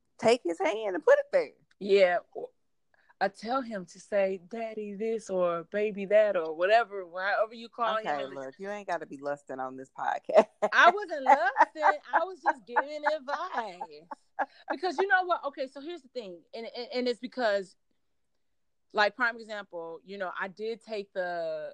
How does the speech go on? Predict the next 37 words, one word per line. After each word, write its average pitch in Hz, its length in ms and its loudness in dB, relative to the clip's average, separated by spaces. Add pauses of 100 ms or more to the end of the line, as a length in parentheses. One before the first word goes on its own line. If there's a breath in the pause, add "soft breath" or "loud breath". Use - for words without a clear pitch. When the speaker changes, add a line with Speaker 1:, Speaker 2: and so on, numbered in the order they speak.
(160)
Speaker 2:
the, 185 320 0
the 190 120 -6
route 196 320 -8 (160)
that 180 180 -4
she 196 160 -14
said, 175 380 -2
you 190 80 -6
know, 175 260 -2
having 220 340 -6
those 196 160 -4
conversations. 196 680 -8
And 175 180 -10 (360 loud breath)
when 208 200 2
somebody 214 420 2
really 220 260 -4
gets 202 220 -4
to 214 140 -8
know 214 340 0
you, 190 580 -4
you, 196 160 -8
by 180 240 4
the 202 80 0
time 196 380 -2
that 175 140 0
happens, 202 540 -2
it 196 140 -4
should - 160 -20
just 170 180 -12
unfold, 175 840 0 (760)
you - 60 -10
Speaker 1:
That's 196 160 0
a - 20 0
Speaker 2:
know. - 120 -4
Speaker 1:
lie. 85 240 -2 (460)
Speaker 2:
And 208 160 6
I'm 208 120 8
like, 190 180 -2